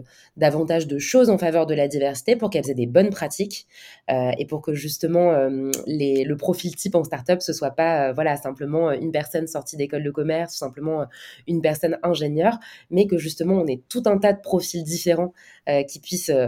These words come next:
entrer, euh, dans, dans ces startups-là. Et puis, euh, on a un troisième programme, euh, dont on va parler plus particulièrement aujourd'hui, qui s'appelle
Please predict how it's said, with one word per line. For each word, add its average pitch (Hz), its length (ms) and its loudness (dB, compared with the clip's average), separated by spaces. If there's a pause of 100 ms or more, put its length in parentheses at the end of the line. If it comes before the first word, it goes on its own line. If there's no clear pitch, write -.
(140)
entrer, 170 440 0
euh, 135 360 -2
dans, 139 320 -2
dans 135 160 -4
ces 139 140 -8
startups-là. 131 600 -2 (400)
Et 180 100 4
puis, 220 280 4
euh, 185 100 8
on 160 140 0
a 156 80 4
un 143 80 2
troisième 170 400 2
programme, 160 460 0 (180)
euh, 123 260 0
dont 139 200 -6
on 151 40 -6
va 139 140 4
parler 135 240 0
plus - 180 -8
particulièrement 143 600 -2
aujourd'hui, 120 420 -6 (100)
qui - 120 -14
s'appelle 180 440 0